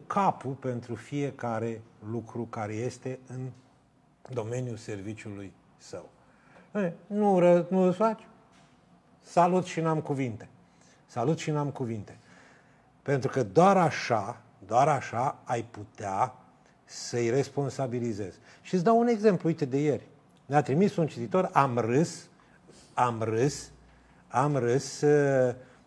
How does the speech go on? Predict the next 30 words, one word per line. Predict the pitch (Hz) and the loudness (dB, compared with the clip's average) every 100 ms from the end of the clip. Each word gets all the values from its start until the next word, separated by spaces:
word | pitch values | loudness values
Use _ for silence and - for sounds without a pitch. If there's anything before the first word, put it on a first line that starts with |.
| _ | _
efectiv, | 156 160 131 - 156 | -2 0 0 0 2
nu-mi | 151 160 | 2 2
venea | 143 139 | 2 2
să | 131 | 0
cred | 120 131 127 | -4 -4 -6
când | 117 | -8
am | 113 104 | -10 -10
citit, | - 185 | -8 -8
se | 180 | -6
cheamă | 143 147 139 | -2 -2 0
Big | 120 139 | -2 -2
Brother | 113 139 123 | 0 0 0
de | 104 98 | -4 -8
Piatra | - 123 104 90 | -10 -8 -8 -10
Neamț. | 95 151 165 - - - - - - - _ | -8 -6 -6 -8 -20 -20 -20 -20 -20 -20 _
Un | 220 233 | 4 6
om | 139 131 175 175 | 6 4 2 -2
a | - 175 | 2 4
vrut | 151 202 - | 4 2 0
ieri | 123 113 143 - - - | -2 0 -2 -6 -20 -20
să | - 214 | -6 -2
plătească | 190 160 131 170 165 - | 0 0 2 4 2 0
impozitul | 131 120 120 - 135 104 107 110 190 190 | -4 -2 -4 2 2 2 -2 -8 -8 -6
pentru | - 202 190 175 | -4 -4 -2 -6
bunica | 147 160 180 - 165 | -4 -2 -2 2 2
lui. | 139 95 - - _ _ _ _ _ _ - _ | 2 -4 -10 -20 _ _ _ _ _ _ -20 _
Și | - 240 | 4 6
a | 247 | 8
intrat | 233 180 185 220 220 - - _ _ _ _ _ _ | 6 4 6 4 4 -6 -20 _ _ _ _ _ _
pe | 165 165 151 | 2 6 6